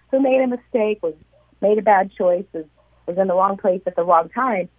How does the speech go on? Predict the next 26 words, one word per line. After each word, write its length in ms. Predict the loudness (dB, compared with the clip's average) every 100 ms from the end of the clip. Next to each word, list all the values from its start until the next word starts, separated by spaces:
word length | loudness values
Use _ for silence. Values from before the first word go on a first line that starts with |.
| _ _
But 140 | 0
now 540 | 2 0 -2 -2 -2 -2 -2
they've 180 | -2
got 240 | 2 0 0
these 140 | -10 -14 _
skills, 460 | 0 2 0 0 -6 _ _ _ _
they've 260 | -4 -4 -2
paid 220 | 0 4
off 240 | 4 4
whatever 480 | 0 -2 0 0 -4 -2
debt 200 | -4 -2
to 100 | -8 -8
society 500 | -4 0 2 0 -2
they 140 | -4
needed 300 | -2 -6 -6
to 80 | -8
pay, 400 | -4 -2 0 -2
and 140 | -2 -2
they're 180 | -2
ready. 460 | 0 0 0 -2 -6
They're 140 | -6 -4
ready 260 | -4 -4
to 100 | -6
work. 380 | -2 0 0 0 -12 _ _ _ _ 2
Um, 300 | 2 2 -2
and 400 | -6 -4 -4 -8